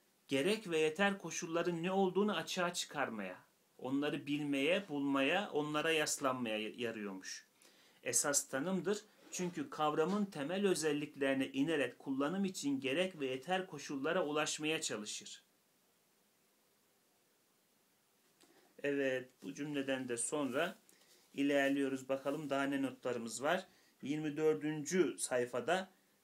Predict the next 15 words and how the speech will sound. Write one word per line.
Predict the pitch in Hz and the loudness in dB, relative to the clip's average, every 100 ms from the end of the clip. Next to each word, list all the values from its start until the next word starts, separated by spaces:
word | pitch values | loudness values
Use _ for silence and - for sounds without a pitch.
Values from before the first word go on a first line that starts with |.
| - | -6
felsefe | - 143 139 156 147 185 | 2 2 2 0 2 2
ile | 156 131 120 | 4 2 0
sosyal | - 139 131 165 160 156 | 0 -4 -2 0 0 0
bilimin | 139 139 143 170 | -2 0 0 -4
farkı | - 151 139 - 156 | -4 0 0 0 -4
üzerine | 127 123 123 120 | 0 0 0 -4
bir | 123 120 - | -6 -10 -8
izah | 127 120 120 117 123 | -8 -2 -2 -2 -4
var. | 151 220 - _ _ _ - | -4 -6 -10 _ _ _ -4
Onu | 175 180 | -2 0
da | 143 | 0
okuyayım | 131 143 127 123 113 | 0 0 0 0 -4
bir | 120 | -6
parça. | 131 120 - 135 285 - _ _ _ _ _ _ _ _ _ _ _ _ _ _ _ _ _ _ _ _ _ - - _ _ _ _ _ _ _ _ _ _ - - | -4 -2 0 0 -2 -8 _ _ _ _ _ _ _ _ _ _ _ _ _ _ _ _ _ _ _ _ _ -20 -20 _ _ _ _ _ _ _ _ _ _ -12 -4
Ee, | 127 123 120 117 113 113 | -2 0 0 -2 -4 -6